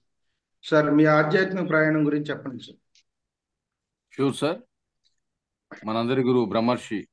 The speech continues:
Speaker 2: పితామహ పత్రిజీ గారి దివ్య స్ఫూర్తితో మరి, ఆ, నా అనుభవాల్ని మీతో షేర్ చేస్తాను, my dear friends.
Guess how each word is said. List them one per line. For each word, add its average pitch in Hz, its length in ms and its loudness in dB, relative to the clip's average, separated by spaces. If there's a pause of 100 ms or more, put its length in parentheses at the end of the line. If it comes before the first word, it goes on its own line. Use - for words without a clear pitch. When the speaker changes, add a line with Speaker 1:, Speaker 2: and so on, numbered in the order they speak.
Speaker 2:
పితామహ 113 380 0
పత్రిజీ 110 480 -4
గారి 101 320 -4
దివ్య 107 300 -2
స్ఫూర్తితో 131 800 -4 (720)
మరి, 87 160 -10 (560)
ఆ, 87 320 -8
నా 101 120 -2
అనుభవాల్ని 107 480 -2
మీతో 98 240 -6
షేర్ 98 240 -6
చేస్తాను, 98 380 -6
my 95 160 -4
dear 95 120 -4
friends. 151 320 -6